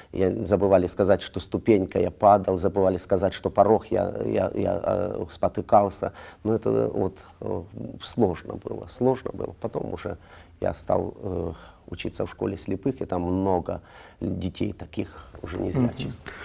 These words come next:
Speaker 2: Ну, вероятно, я пытаюсь почувствовать вас изнутри. Вероятно, это же все равно вас как-то формировало внутренне. Если бы вы остались зрячим человеком, вы бы,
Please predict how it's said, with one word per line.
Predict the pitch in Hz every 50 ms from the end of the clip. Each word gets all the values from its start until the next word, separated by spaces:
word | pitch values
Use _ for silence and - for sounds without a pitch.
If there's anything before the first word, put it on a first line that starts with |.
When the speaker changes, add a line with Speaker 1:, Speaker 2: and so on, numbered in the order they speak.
| - - -
Speaker 2:
Ну, | 131 123
вероятно, | 123 151 151 156 165 165 185 175 - 156 139
я | 143 139
пытаюсь | - - - - - 156 147 143
почувствовать | - - 143 - - 147 - - - 135 131 -
вас | 139 135 127 - -
изнутри. | 131 123 139 135 - - 135 123
Вероятно, | 113 131 139 135 135 143 151 151 - 151
это | 139 - 135
же | 139
все | 139 - - -
равно | 147 143 143 151 147
вас | 135 139 123
как-то | - - 143 135 - 135
формировало | 123 - - 139 139 139 143 139 135 139 123 120 156 170 196 208
внутренне. | 196 175 156 131 113 - - 135 131 127 - 123 - - - - - -
Если | 143 156 156 - - 160
бы | 139 147 147
вы | 139 147 160 151 139
остались | - - 127 - - - 139 131 131 117
зрячим | 123 135 143 139 - - 135 127
человеком, | - - 127 131 131 131 123 - 123 120
вы | 123 135 143
бы, | 135 143 139 135